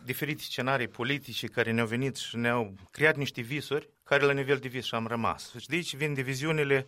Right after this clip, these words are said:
că oamenii deja s-au dezamăgit și nu mai cred în, în politicul nostru. Eu cred că acum e momentul ca diaspora să se implice prin persoane din sânul diasporei, oameni care au dovedit, nu doar prin vorbe, că până la urmă ce rămâne din om nu-i ce-a vorbit, dar ce-a făcut.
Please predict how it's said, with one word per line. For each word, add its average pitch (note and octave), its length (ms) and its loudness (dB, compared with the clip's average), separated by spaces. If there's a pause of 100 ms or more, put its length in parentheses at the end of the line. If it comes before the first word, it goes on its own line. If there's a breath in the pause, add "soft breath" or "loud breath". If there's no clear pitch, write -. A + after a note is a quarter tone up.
că - 100 -8
oamenii D#3 320 2 (200)
deja D3 260 4
s-au D3 180 0
dezamăgit C#3 400 -2
și - 140 -6
nu E3 60 -4
mai B2 120 0
cred B2+ 280 -2
în, G2 280 -4
în G#2 60 -8
politicul G2 500 -6
nostru. F2+ 340 -8
Eu C#3 160 -2
cred D#3 180 -2
că D#3 80 2
acum E3+ 220 0
e D#3 60 4
momentul B2 680 2
ca A2 100 -2
diaspora A#2 420 0
să - 80 -10
se - 100 -8
implice A#2 540 -6 (220 soft breath)
prin E3+ 200 -4
persoane D3+ 800 0
din A#2+ 440 -2 (300)
sânul C3+ 400 -2
diasporei, G#2+ 640 0 (360 soft breath)
oameni C#3+ 340 2
care G#2+ 640 2 (220)
au A#2+ 180 2
dovedit, A#2+ 640 -6
nu C#3 160 -2
doar A#2+ 220 2
prin G#2+ 280 -4
vorbe, B2 360 -2
că A#2+ 260 -8 (460 loud breath)
până D3+ 180 -2
la D3 100 2
urmă D3 260 0
ce C#3 160 0
rămâne B2+ 320 4
din B2 180 -2
om C#3+ 180 4
nu-i C3 260 -4
ce-a - 160 -2
vorbit, A2 340 -2
dar A2+ 120 -2
ce-a A#2 140 -2
făcut. G#2 420 -8